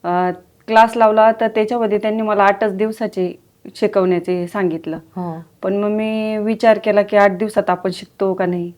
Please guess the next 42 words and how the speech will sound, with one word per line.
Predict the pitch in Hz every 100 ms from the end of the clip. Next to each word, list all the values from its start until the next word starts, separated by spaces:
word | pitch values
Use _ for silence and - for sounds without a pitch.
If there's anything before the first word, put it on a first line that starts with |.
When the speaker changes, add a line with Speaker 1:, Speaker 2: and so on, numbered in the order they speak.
| _
Speaker 1:
हे | 185
की | 190
नाही? | 180
Speaker 2:
हम्म. | 170 180
Speaker 1:
एक | 190
मनामध्ये | 196 190 190 180 175
माझी | 175 170 165 _ _ -
भीती | 196 202 190
झाली. | 185 165 160 - _ _ _ _ -
मग, | 180 175
अ, | 180 175 175 170 165 160 160 _ _ _
आठ | - 185
दिवसामध्ये | 208 208 214 190 185
मी, | 185 185 185 180 -
मला | 196 196
त्यांनी | 190 202 196
सहाच | 185 208 202
दिवस | 185 190 196
शिकवले. | - - 170 151 151 _ -
Speaker 2:
हम्म, | 185
हम्म. | 170 160 170
Speaker 1:
आणि | 180
त्याच्यानंतर | 185 185 190 185 190 180
मग | 190 185 190
मी | 190 196
म्हटलं | 202 190 180
परत | 202 196 202
अजून | 196 190
कंटिन्यू | 190 180 190 190 190 190 190 _ _ _ -
करू | 196 190
का? | 190 180 - _ _
आणि | 185 180
त्याच्यानंतर | 196 196 190 185 196
मिस्टर | 202 202 208
म्हटले, | 208 202 202
"मग | 202
मी | 190 214
शिकवतो | 214 226 170 160 160
तुला." | 160 165
Speaker 2:
हम्म. | 170 _ 196 185 165
Speaker 1:
मग | 180
मिस्टरांनी | 185 185 202 190 185 226